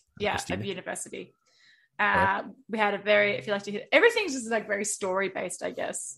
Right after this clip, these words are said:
Speaker 1: I think I'm a pretty, like, f-, feelings-based person, <laughs> uh,
Speaker 2: Oh,
Speaker 1: as
Speaker 2: that's
Speaker 1: rocket
Speaker 2: good.
Speaker 1: around. <laughs> Okay.
Speaker 2: That's kinda what the podcast is about, Annie. So,
Speaker 1: Ah.
Speaker 2: yeah, roll
Speaker 1: I
Speaker 2: with
Speaker 1: thought
Speaker 2: it.
Speaker 1: it was about ha-, being, being cool <laughs> and knowing cool tunes.
Speaker 2: Nope.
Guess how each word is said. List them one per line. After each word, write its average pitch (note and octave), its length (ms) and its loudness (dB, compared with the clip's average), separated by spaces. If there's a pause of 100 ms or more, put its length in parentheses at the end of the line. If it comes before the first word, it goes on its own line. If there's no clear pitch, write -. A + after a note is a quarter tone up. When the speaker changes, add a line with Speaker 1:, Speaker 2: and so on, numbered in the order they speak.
Speaker 1:
I - 60 -16
think A#3 160 -6
I'm A#3+ 300 0 (680)
a A3 60 -8
pretty, G3+ 380 0
like, F#3 380 -4
f-, - 360 -20
feelings-based G#3+ 880 2
person, C4+ 560 2 (320)
<laughs> - 340 -14
uh, - 20 -6
Speaker 2:
Oh, G#3+ 180 6
Speaker 1:
as G#3+ 100 4
Speaker 2:
that's F#3 120 -2
Speaker 1:
rocket A3 220 6
Speaker 2:
good. G#3+ 40 2
Speaker 1:
around. G#3 420 0
<laughs> - 40 -20 (320)
Okay. - 200 -18
Speaker 2:
That's - 200 -8
kinda - 180 -2
what F2 120 0
the - 80 -10
podcast F#2+ 460 0
is F#2 100 -2
about, G2+ 300 2 (240)
Annie. G2+ 220 -2
So, D#4 120 0
Speaker 1:
Ah. A#3+ 200 6
Speaker 2:
yeah, - 100 -2 (380)
roll G#2+ 180 6
Speaker 1:
I G3+ 40 8
Speaker 2:
with - 100 6
Speaker 1:
thought G#4 180 10
Speaker 2:
it. G4+ 40 10
Speaker 1:
it F#4 40 10
was F4+ 140 6
about D4+ 340 12
ha-, D4+ 260 4
being, B3 360 2 (100)
being B3+ 220 4
cool E4 600 4 (340)
<laughs> D#5+ 300 -2
and A4+ 200 8 (100)
knowing D4 340 6
cool C#4+ 240 -4
tunes. E4+ 440 -4 (800)
Speaker 2:
Nope. G#2+ 180 -2